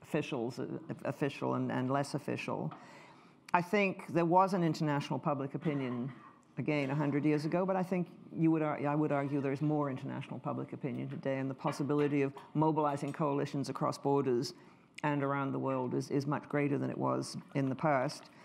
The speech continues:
And we've seen new forms of international political organization emergence, emerging, both regional. I mean, the European U-, Union is unprecedented, really, um, I think, in European history, in a voluntary abdication of sovereignty,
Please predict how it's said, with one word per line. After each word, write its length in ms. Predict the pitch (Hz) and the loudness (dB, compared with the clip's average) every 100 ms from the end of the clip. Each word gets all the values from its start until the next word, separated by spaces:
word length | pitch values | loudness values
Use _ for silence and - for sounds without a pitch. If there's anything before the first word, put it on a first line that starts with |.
| - - - - - 202 | -20 -20 -20 -20 -6 0
And 160 | 208 | 2
we've 200 | 220 214 | 2 0
seen 380 | - 226 214 208 | 0 2 4 4
new 220 | 214 214 | 4 4
forms 440 | 202 196 165 156 165 | 4 4 4 2 2
of 180 | 143 - | 0 2
international 520 | 165 165 156 143 139 | 0 2 -2 -2 -6
political 380 | - 139 147 143 | -6 -6 -4 -4
organization 760 | 131 135 135 139 139 135 135 127 | -2 -2 -4 -2 -2 -2 -6 -2
emergence, 580 | 147 147 156 151 147 - | 0 2 0 -2 -6 -4
emerging, 720 | 139 135 151 160 151 131 143 160 - - | 0 2 4 2 2 0 0 -4 -8 -4
both 220 | 143 143 | -2 0
regional. 560 | 156 156 151 151 151 165 - - - | 2 2 2 0 0 -4 -8 -20 -12
I 40 | - | -2
mean, 80 | 147 | 2
the 60 | |
European 380 | 151 147 156 147 | 2 2 2 2
U-, 300 | 170 170 160 | 4 4 2
Union 460 | 160 175 185 156 143 | 2 4 4 2 2
is 340 | 147 143 135 | 2 0 -2
unprecedented, 800 | 131 151 180 175 175 139 127 131 | -2 -2 0 -2 0 -2 -4 -4
really, 400 | 135 131 120 120 120 - - - | -2 -2 -2 -4 -6 -18 -20 -10
um, 220 | 131 123 | -4 -4
I 60 | - | -4
think, 280 | 135 147 143 | -2 -2 0
in 80 | 139 | 0
European 360 | 135 139 135 | 0 0 0
history, 360 | 147 139 - 135 | 0 -2 -4 -4
in 80 | 135 | -2
a 40 | |
voluntary 840 | 120 123 156 156 151 170 147 139 | -2 0 2 2 2 0 0 0
abdication 720 | - 139 131 139 143 139 156 | 0 -2 -2 -2 0 0 -4
of 100 | 131 | -8
sovereignty, 640 | - 139 131 135 127 104 127 | -4 -4 -4 -6 -4 -6 -6